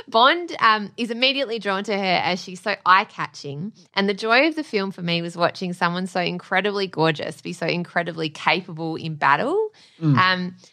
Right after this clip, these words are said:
Speaker 1: now, her dress is, like, so plunging and she's got sky-high slits on either side, but she just, this, the, her fight scenes, she's just, like,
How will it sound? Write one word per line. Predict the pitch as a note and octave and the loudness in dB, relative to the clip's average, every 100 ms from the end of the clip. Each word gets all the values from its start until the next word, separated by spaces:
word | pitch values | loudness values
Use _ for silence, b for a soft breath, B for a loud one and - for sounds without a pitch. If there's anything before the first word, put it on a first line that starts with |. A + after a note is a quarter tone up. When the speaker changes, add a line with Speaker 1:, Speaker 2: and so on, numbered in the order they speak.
| b | b
Speaker 1:
now, | A3 A3 G#3+ - | 2 6 6 4
her | G#3+ A#3 | 0 0
dress | G3+ G#3+ A#3+ D#4 G4+ - | 0 0 4 4 2 -8
is, | A3+ G3+ | -14 0
like, | G#3+ F#3 - | 2 2 -2
so | - - E4 E4 E4+ | -20 -2 2 2 2
plunging | A#3+ F#3+ F3 D#3+ D3+ | -6 -8 -8 -12 -12
and | F#3+ | -16
she's | G#3 - | -18 -2
got | F#3 - | 0 0
sky-high | - - C#4 D4 E4 C4+ A3 | -6 -10 2 4 6 4 2
slits | - F3 - | -2 -14 -14
on | E3+ | -12
either | D#3+ D#3 | -12 -12
side, | D3 D#3 D#3 C#3 C#3+ | -4 4 4 4 0
but | G#3+ | -6
she | - C4+ | -6 -4
just, | D#4 D#4+ _ | -4 -4 _
this, | C#4 C4 _ | -12 -12 _
the, | C4 B3+ | -6 -2
her | C#4+ | -4
fight | C#4+ G#3 A#3 - | -2 6 6 6
scenes, | - C3 D3+ F3+ A#3 _ _ _ _ | -8 -12 -10 -12 -14 _ _ _ _
she's | - B3+ A3+ | -10 -10 -8
just, | D#4 - D4+ | -10 -4 2
like, | D4+ D4+ - | 4 2 -2